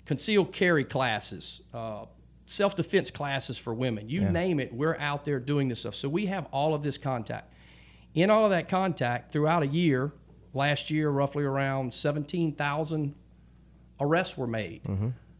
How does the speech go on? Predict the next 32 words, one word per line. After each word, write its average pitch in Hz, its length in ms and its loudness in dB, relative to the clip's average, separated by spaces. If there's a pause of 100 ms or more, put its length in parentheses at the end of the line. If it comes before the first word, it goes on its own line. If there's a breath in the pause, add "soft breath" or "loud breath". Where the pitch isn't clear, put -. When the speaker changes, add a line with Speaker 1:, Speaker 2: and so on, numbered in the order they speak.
(760)
Speaker 1:
Out 165 180 2
of 170 100 -6
those 175 280 2
seventeen 196 600 0
thousand 165 480 0
arrests 156 360 -2
that 127 140 -4
were 123 140 -4
made, 123 480 0 (1400 soft breath)
I 139 100 4
went 160 200 4
back 147 240 2
and 123 120 0
pulled 175 280 2
it, 135 80 0
and 123 160 -2
you 170 120 0
look 185 200 0
at 135 100 -4 (460)
excessive 151 560 0
force, 120 460 -2
or - 300 4
not, 131 320 -2
I 127 120 0
wouldn't 127 240 2
even 123 120 0
say 123 160 0
excessive 165 400 0
force, 104 280 -6
use 156 320 2
of 151 100 0
force - 580 -2